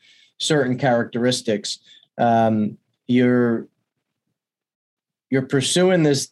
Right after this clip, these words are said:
this gig, and off the hop,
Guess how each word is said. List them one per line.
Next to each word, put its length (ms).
this 240
gig, 540
and 680
off 340
the 100
hop, 440